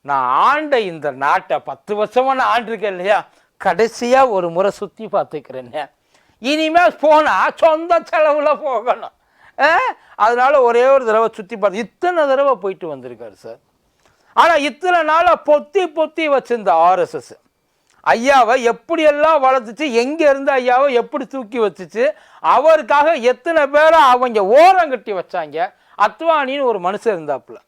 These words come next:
அந்த மனுஷன் இப்ப எங்க இருக்காப்புலன்னு யாருக்குமே தெரியாது. இருக்காப்புல, அவ்வளவுதான். அப்படி ஒரு ஒசரத்துக்கு யாருமே தொட முடியாத உச்சத்துக்கு கொண்டு போய் உட்கார வச்ச ஒரு ஆளை உதைச்சே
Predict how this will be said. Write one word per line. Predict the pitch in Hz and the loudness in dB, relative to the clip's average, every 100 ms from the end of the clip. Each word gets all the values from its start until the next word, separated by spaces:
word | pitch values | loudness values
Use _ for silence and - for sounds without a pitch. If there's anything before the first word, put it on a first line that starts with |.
| _ _ _ _ _ _ | _ _ _ _ _ _
அந்த | - 190 185 | -6 -2 0
மனுஷன் | 190 240 277 285 226 175 165 | 0 -2 0 0 0 -2 -4
இப்ப | 208 - 220 | -8 -4 -4
எங்க | 233 269 294 | -2 -4 -6
இருக்காப்புலன்னு | 247 247 254 240 220 339 349 | -6 -4 0 -2 -2 -10 -4
யாருக்குமே | 214 165 - 170 175 180 185 | -2 -2 -6 -14 -14 -14 -16
தெரியாது. | 185 165 143 135 _ | -18 -16 -14 -16 _
இருக்காப்புல, | 220 220 - 175 131 120 _ | -12 -12 -10 -10 -10 -20 _
அவ்வளவுதான். | 131 160 147 131 135 - _ _ _ _ _ _ _ - | -20 -18 -18 -20 -20 -20 _ _ _ _ _ _ _ -2
அப்படி | 175 214 - 302 | 0 0 -2 -4
ஒரு | 277 233 214 | 0 0 2
ஒசரத்துக்கு | 240 262 330 330 330 254 | 2 2 0 0 -6 -4
யாருமே | 208 208 269 285 311 220 | 2 4 4 2 -4 -2
தொட | 240 262 294 | 0 0 -2
முடியாத | 285 269 277 302 302 | -4 0 2 2 0
உச்சத்துக்கு | 254 - - 349 311 269 254 | -4 -8 -8 -8 -6 -10 -4
கொண்டு | 226 226 240 | -2 -2 -2
போய் | 233 226 | -2 -2
உட்கார | 185 175 247 226 | -4 0 0 0
வச்ச | 180 - 156 | -4 -8 -10
ஒரு | 127 131 | -8 -6
ஆளை | 135 139 123 160 233 269 - _ _ _ _ _ 240 | -6 -8 -4 -2 0 -2 -10 _ _ _ _ _ -2
உதைச்சே | 269 349 320 - 320 | 0 0 -2 -2 0